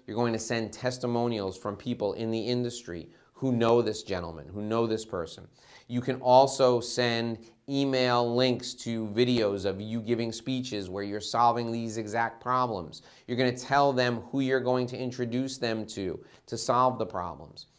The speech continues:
Eventually, if you're persistent enough,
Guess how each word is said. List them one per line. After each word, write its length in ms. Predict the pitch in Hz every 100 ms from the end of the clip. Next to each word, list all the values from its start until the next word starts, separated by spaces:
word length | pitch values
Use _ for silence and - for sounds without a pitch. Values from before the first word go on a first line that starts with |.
| _ - _ _ -
Eventually, 1000 | 131 113 110 143 151 156 131 98 82 78
if 200 | - 117
you're 160 | 123 131
persistent 720 | 131 143 139 170 160 165 143
enough, 440 | 110 87 80 85